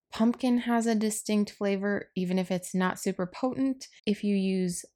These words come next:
other fruits, berries, like raspberries, for example, they're going to alter the flavor of your recipe. However, if you're making, like,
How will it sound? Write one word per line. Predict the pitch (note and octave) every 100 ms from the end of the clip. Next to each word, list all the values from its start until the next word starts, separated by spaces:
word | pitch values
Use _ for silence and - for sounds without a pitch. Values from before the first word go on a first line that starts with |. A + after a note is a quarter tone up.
| - -
other | G3 G#3+ G#3+
fruits, | - - A3 G#3+ G#3+ - - - -
berries, | G3+ F#3 G3+ G3+ G#3 G#3 G3+ G#3 - _ _
like | F#3+ F3+
raspberries, | F3 E3+ E3+ F#3 F#3+ G3+ G3 G3+ G3+
for | - G#3
example, | G#3 A3 A3 A#3+ A#3+ B3 _ _ _
they're | G3 A#3+
going | A3 A#3 C#4+
to | - -
alter | - G3+ - A3
the | F#3+
flavor | F#3 G3 F#3 F#3 G3
of | F#3
your | F3
recipe. | F3 F3 - - - F3+ _
However, | - A#3+ G#3 F3 -
if | E3
you're | F#3 F#3
making, | F3+ F#3 G3 F#3+ F3+ F3 F3 F3 -
like, | F3 -